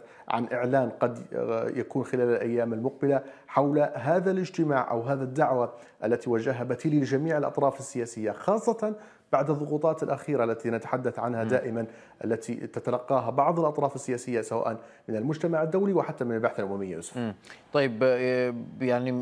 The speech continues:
Speaker 2: إلى أي مدى هناك، دعني أقول، انفتاح في الآونة الأخيرة، دعني أقول، من، من السياسيين في الغرب على، آه، الوصول إلى هذه النقطة، نقطة، نقطة،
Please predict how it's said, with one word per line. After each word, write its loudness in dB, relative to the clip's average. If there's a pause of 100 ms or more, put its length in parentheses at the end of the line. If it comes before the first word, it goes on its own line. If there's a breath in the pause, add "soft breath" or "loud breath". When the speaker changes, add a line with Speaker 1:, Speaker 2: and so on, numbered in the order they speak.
Speaker 2:
إلى 4
أي 4
مدى 4
هناك، 4
دعني 2
أقول، 2
انفتاح 0 (100)
في -2
الآونة 4
الأخيرة، 2
دعني 2
أقول، -2
من، 0 (680 soft breath)
من 4
السياسيين 4
في 0
الغرب 4 (480)
على، 4
آه، 4
الوصول 2
إلى 4
هذه 2
النقطة، 2
نقطة، -2 (300)
نقطة، 0